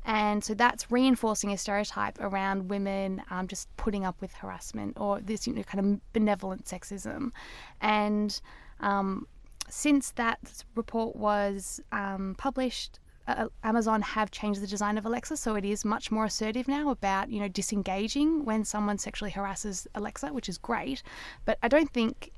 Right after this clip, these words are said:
any of the other chatbots or voice bots, sorry, have caught up. So just looking at, well, if we've got these devices that are spread, they're in everyone's pockets, on everyone's laptops, slowly over time, the gender stereotypes that are baked into their design, are they gonna seep out?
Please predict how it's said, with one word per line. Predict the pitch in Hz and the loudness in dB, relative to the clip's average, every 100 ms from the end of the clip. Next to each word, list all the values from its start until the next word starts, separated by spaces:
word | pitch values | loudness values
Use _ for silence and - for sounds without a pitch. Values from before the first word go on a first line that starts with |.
| - | -2
any | 233 226 220 | 2 4 2
of | 196 | 0
the | 220 - | -6 -2
other | - 220 214 214 - | 4 4 4 0 -2
chatbots | 214 - 220 226 - - 226 | -6 -4 -4 -4 -6 -8 -6
or | |
voice | 196 214 214 | -2 -4 -4
bots, | - - - | -6 -6 -4
sorry, | 202 196 | -2 -2
have | 190 - | -4 -8
caught | - 214 | -6 2
up. | 208 - - - | 2 2 -6 -10
So | - 220 226 220 - - | -2 2 2 0 -8 -6
just | 262 262 | -2 0
looking | 247 240 | 2 4
at, | 233 247 | 4 6
well, | 269 254 | 6 6
if | 233 - | 2 0
we've | 254 | -2
got | - - | -2 0
these | 277 | 0
devices | - 208 220 220 208 190 | 2 4 4 2 -4 -2
that | 202 | -2
are | 202 | -2
spread, | - - 220 208 190 - - - - - - | -4 -6 0 0 0 -10 -16 -18 -20 -16 -4
they're | 220 202 196 | 0 2 2
in | 202 | 0
everyone's | 190 185 - | -4 -6 0
pockets, | 311 311 285 - | 2 4 2 2
on | 208 | -2
everyone's | 196 190 185 | -2 -6 -4
laptops, | 254 240 - 220 - - - - - - - - - | -4 -4 -2 -4 -4 -12 -14 -14 -14 -16 -18 -18 -8
slowly | - - 254 294 285 | -2 6 10 10 8
over | 226 214 | 6 4
time, | - 247 226 | 0 4 4
the | 208 196 | 4 2
gender | 202 240 233 | 2 4 4
stereotypes | - 214 214 - 214 - | 2 0 0 -2 -2 -2
that | |
are | 202 | -4
baked | - 214 - | -4 -6 -2
into | 220 214 | 0 0
their | 202 196 | 0 -2
design, | 202 220 208 196 - | 0 2 4 2 -2
are | |
they | 220 233 | 0 2
gonna | 220 | 2
seep | 202 208 196 196 | 2 0 -2 -2
out? | 185 185 | -2 -2